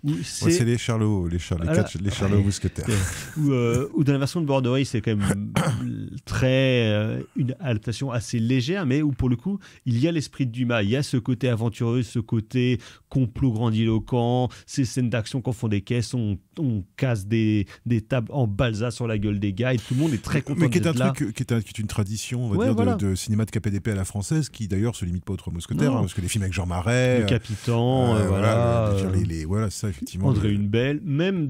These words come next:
Speaker 1: dans
Speaker 2: euh, comme en, même comme le film avec Bébel, euh,
Speaker 1: Cartouche.
Speaker 2: Cartouche,
Speaker 1: Même dans
Speaker 2: euh,
Speaker 1: les swashbucklers américains, justement, les films avec Harold
Speaker 2: ouais.
Speaker 1: Flynn,
Speaker 2: Mais
Speaker 1: déjà,
Speaker 2: c'est parce
Speaker 1: qui
Speaker 2: que,
Speaker 1: remontent
Speaker 2: mais
Speaker 1: à
Speaker 2: parce
Speaker 1: ça.
Speaker 2: qu'en fait, il y a des a-, en fait, c'est le truc, c'est que c'est souvent parce que ça tient à des acteurs qui sont également cascadeurs.
Speaker 1: Mm.
Speaker 2: En tout cas, qui sont,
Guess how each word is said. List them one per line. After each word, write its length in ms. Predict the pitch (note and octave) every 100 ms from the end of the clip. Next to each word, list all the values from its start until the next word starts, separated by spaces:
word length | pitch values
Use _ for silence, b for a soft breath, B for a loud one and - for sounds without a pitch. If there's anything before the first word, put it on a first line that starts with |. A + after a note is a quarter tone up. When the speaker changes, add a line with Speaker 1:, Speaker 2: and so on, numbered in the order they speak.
| A#2 G#2
Speaker 1:
dans 300 | B2 B2 B2
Speaker 2:
euh, 40 |
comme 180 | A2+ G#2+
en, 100 | G#2+
même 260 | G#2+ C3 A2+
comme 140 | A2+
le 60 | G2+
film 160 | A2
avec 120 | G#2
Bébel, 340 | F#2+ F#2+ A2 G2+
euh, 280 | F2+ E2 E2+ D#2+ D#2+ D#2+ D2
Speaker 1:
Cartouche. 420 | - - G3+ G#2
Speaker 2:
Cartouche, 480 | - D3 D3+ C#3 -
Speaker 1:
Même 240 | A2 -
dans 160 | B2+ A#2+
Speaker 2:
euh, 220 | F#2+ G2
Speaker 1:
les 80 | A2+
swashbucklers 640 | - F#3+ B2+ A#2 A#2 C3
américains, 480 | A#2+ A2+ A#2 A2 D3
justement, 260 | C3+ B2 B2
les 120 | A2+
films 200 | - B2
avec 180 | G#2 -
Harold 240 | G2+ A2+
Speaker 2:
ouais. 100 | G2 G#2
Speaker 1:
Flynn, 180 | C#3 B2+
Speaker 2:
Mais 80 |
Speaker 1:
déjà, 120 | G2+ A#2
Speaker 2:
c'est 40 |
parce 100 | C3
Speaker 1:
qui 40 | -
Speaker 2:
que, 40 |
Speaker 1:
remontent 140 | A2 A2+
Speaker 2:
mais 60 |
Speaker 1:
à 40 | C#3+
Speaker 2:
parce 120 | C3+
Speaker 1:
ça. 60 | E3+
Speaker 2:
qu'en 60 |
fait, 140 | D#3+ D3
il 100 | A2+
y 40 |
a 20 |
des 120 | G#2+ A2+
a-, 60 |
en 40 | -
fait, 120 | D3
c'est 100 | -
le 60 | G2+
truc, 180 | B2
c'est 100 | - G2+
que 60 |
c'est 80 | -
souvent 240 | F#2+ B2
parce 140 | B2 -
que 60 |
ça 120 | - G2
tient 200 | C3 B2
à 20 |
des 180 | G2 F2+
acteurs 300 | G#2 C3 B2
qui 100 | -
sont 120 | G2+
également 440 | G#2+ A2 G#2+ A2 A2
cascadeurs. 460 | G2 - F#2 G2+
Speaker 1:
Mm. 140 | A2+ G#2+
Speaker 2:
En 60 |
tout 80 | G2+
cas, 100 | C3+
qui 100 | G#2
sont, 200 | A#2